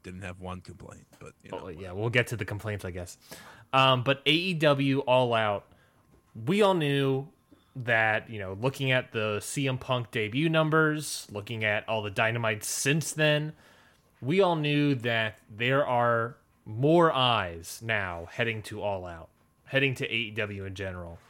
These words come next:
Speaker 2: And we all knew that this pay-per-view was going to have the numbers to sustain. Obviously, recording now, we don't know how many,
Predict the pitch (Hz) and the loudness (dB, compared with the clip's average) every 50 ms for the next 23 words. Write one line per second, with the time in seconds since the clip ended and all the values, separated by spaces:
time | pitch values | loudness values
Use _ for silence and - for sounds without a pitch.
0 | - - - - - - - - - _ _ _ _ _ _ _ - 117 117 117 | -20 -20 -20 -20 -20 -20 -20 -20 -20 _ _ _ _ _ _ _ -4 -2 0 0
1 | 117 113 113 113 110 104 101 127 147 165 160 156 151 143 139 139 135 131 127 127 | 0 0 0 -2 -4 -6 -2 0 4 6 6 6 6 4 2 2 2 2 2 2
2 | 123 113 110 117 110 107 107 107 113 113 156 180 165 - - - - 170 151 139 | 0 0 0 0 0 0 0 -4 -2 2 2 2 2 0 -6 -8 -2 0 0 0
3 | 131 143 131 113 107 110 104 98 95 95 92 110 117 - 107 110 107 104 - 131 | 0 -2 -4 -4 -2 -4 -4 -4 -4 -6 -8 -10 -12 -6 -6 -6 -4 -4 -2 0
4 | 135 143 147 143 131 135 123 - - 123 120 120 120 117 113 127 127 127 120 110 | 2 2 2 0 0 -2 -2 2 2 4 6 6 4 2 2 -2 -2 0 0 -2
5 | 98 95 85 - - - - - - - - _ - 117 104 104 104 - - - | -4 -6 -10 -14 -16 -16 -16 -16 -16 -16 -16 _ -12 -12 -10 -10 -10 -12 -10 -10
6 | 101 90 90 104 127 143 139 139 - 139 135 127 120 123 - - 135 127 117 117 | -10 -8 -4 2 2 2 2 2 0 0 0 0 0 -2 0 0 0 0 0 0
7 | 117 113 110 110 113 110 110 107 107 113 113 110 107 113 113 113 120 - | 0 0 2 0 0 -2 -4 -2 0 0 0 0 0 -2 -4 -6 -8 -10